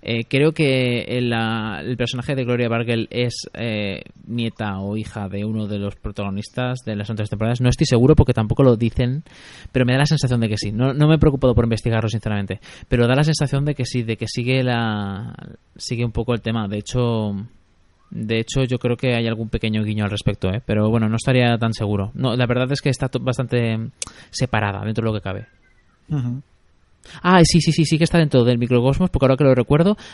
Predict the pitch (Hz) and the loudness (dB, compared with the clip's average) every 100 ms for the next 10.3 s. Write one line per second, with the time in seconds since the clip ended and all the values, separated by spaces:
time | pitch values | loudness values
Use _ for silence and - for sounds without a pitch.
0 | - 139 143 139 - 131 - 165 131 117 | 0 4 6 6 4 -2 -2 0 0 0
1 | 113 110 117 - - - - 123 120 123 | 0 0 -4 -8 -20 -20 -4 0 2 2
2 | 123 180 180 151 156 190 156 117 117 95 | 4 4 4 2 2 0 -2 -4 -4 -8
3 | - _ _ _ _ _ _ _ 156 131 | -12 _ _ _ _ _ _ _ -12 -8
4 | 127 123 - 131 160 151 143 135 123 120 | -8 -8 -10 -4 -2 0 0 -2 -4 -4
5 | 120 135 143 139 113 120 139 - 160 151 | 0 2 4 4 2 0 -2 2 4 4
6 | 156 151 196 - - 131 131 139 156 110 | 2 0 -2 -4 -6 -2 0 2 2 0
7 | 101 92 185 202 123 135 143 139 143 135 | 0 -2 -4 -2 -4 -2 -2 -2 -2 -2
8 | 135 127 131 127 110 98 101 - _ _ | -4 -4 -4 -4 -4 -6 -8 -14 _ _
9 | _ _ _ _ _ _ - 185 202 - | _ _ _ _ _ _ -4 -2 -2 -4
10 | 123 185 127 | -4 -4 -6